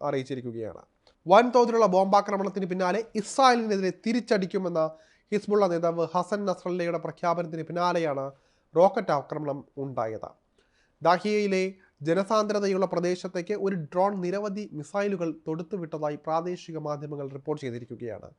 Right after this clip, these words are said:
തെക്കൻ ലെബനനിലുടനീളം ആക്രമണം നടത്തിയതായി ഇസ്രായേൽ സൈന്യവും പറയുന്നുണ്ട്.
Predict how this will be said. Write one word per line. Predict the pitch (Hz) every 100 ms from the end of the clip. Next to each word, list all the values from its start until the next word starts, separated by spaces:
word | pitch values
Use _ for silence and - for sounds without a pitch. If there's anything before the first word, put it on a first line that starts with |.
| _ _ _ _ -
തെക്കൻ | 160 190
ലെബനനിലുടനീളം | 185 175 185 190 180 180 226 233 147 107
ആക്രമണം | 135 151 170 170 170
നടത്തിയതായി | 165 156 151 160 151
ഇസ്രായേൽ | 139 208 220
സൈന്യവും | 220 175 165 151 139
പറയുന്നുണ്ട്. | 143 147 151 151